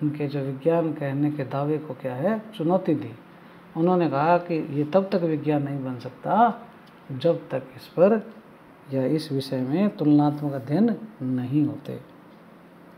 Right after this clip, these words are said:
फेरेल हेडी जो हैं, उन्होंने तुलनात्मक लोक प्रशासन की प्रकृति जो है, उनको चार रूपों में विभक्त किया है।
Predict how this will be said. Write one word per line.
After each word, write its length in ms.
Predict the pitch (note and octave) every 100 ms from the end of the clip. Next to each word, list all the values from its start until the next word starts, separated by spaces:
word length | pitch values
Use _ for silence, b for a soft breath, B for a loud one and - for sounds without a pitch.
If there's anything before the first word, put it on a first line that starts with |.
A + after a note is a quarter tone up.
| - B B B B B B - - - -
फेरेल 320 | F#3 B3 C#4
हेडी 340 | D3 D#3 F#3 A3+
जो 160 | F#3
हैं, 460 | D#3 D3+ D#3+ B2+ - - - - - - - - - F3
उन्होंने 720 | F3 D3+ G#3 A3+ G3+ G#3 G#3+ - - - - - - B B B -
तुलनात्मक 640 | E3+ F#3 G3 G3+ G#3+ G#3
लोक 240 | F3+ F3+ F#3
प्रशासन 480 | E3+ F3+ D3+ F3
की 140 | E3 E3
प्रकृति 520 | D3 D3 C#3 - D3+
जो 140 | C3+
है, 300 | B2 B2+ D3+
उनको 440 | - F3+ D3+ D#3 E3+
चार 360 | E3 G#3+ G#3
रूपों 240 | F3 D3+ C#3
में 240 | C3+ A#2
विभक्त 220 | A#2+ C3
किया 260 | C#3 C3+
है। 80 | B2+